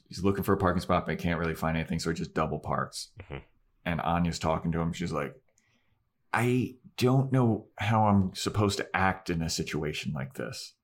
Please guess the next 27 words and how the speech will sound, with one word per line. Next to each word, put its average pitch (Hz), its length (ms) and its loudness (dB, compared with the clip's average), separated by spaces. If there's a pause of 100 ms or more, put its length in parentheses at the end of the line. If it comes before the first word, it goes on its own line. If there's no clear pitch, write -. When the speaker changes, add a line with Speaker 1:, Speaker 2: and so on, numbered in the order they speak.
(380)
Speaker 1:
Like, - 160 -4
what 95 140 4
am 101 80 4
I 101 80 6
supposed 87 480 -2
to - 80 -10
do?" 69 460 -4 (400)
And 85 100 0
Xander 80 340 -2
is 76 120 -8
like, 76 200 -8 (640)
"What?" 120 220 -2 (1080)
And 82 80 0
Anya's 82 240 0
like, 82 180 -4 (140)
"What, 120 340 0
what 127 260 2
will 113 420 4
I 98 200 4
be 95 160 4
expected 85 560 -4
to 85 80 -4
do 78 320 -2
in 82 120 -2
this 80 160 -4
situation? - 800 -6 (140)
Speaker 2:
Yeah. - 180 -12